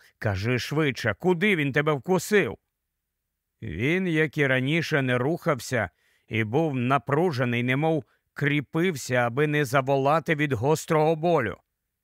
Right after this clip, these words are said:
"Він мене не вкусив",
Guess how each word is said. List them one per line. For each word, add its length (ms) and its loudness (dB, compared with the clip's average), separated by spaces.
"Він 640 -2
мене 480 0
не 180 0
вкусив", 1200 -2